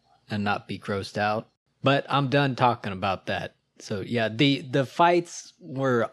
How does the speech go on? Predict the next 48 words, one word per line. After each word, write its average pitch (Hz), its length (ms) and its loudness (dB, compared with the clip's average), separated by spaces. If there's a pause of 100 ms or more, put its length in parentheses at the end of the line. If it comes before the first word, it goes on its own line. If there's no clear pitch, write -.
awesome. 117 560 0
They're 104 120 -6
super 165 420 0
brutal. 120 640 0
The 107 140 -4
people - 440 -2
are 104 80 -2
doing 107 320 0
it 107 180 -2
in 101 140 -8
camera, 101 640 -6
and 104 440 -4 (600)
it's 113 180 -2
shot 127 460 0
really 110 320 -2
well, 104 340 -2
too. 110 440 -2 (100)
Every 123 320 -2
fight 104 420 -4
is - 160 -12
shot - 360 -8 (280)
pretty 147 200 0
cool. 180 220 4
They 156 100 4
do 180 160 0
some 156 320 0
weird 135 320 4
stuff 117 420 -2
with 107 200 -6
the 104 160 -6
cameras, 101 580 -6
too. 107 460 0
Like, 104 280 -4 (240)
there 143 140 0
was 160 180 2
a 117 120 2
shot 131 440 2
when 117 200 -4
Ito's, 135 500 2
like, 107 300 -2
taking 135 380 -2
on 120 340 0
people 113 460 -2
in 107 160 -2
the, 98 120 0
like, 98 320 -4
pool 135 400 2
house, 123 600 2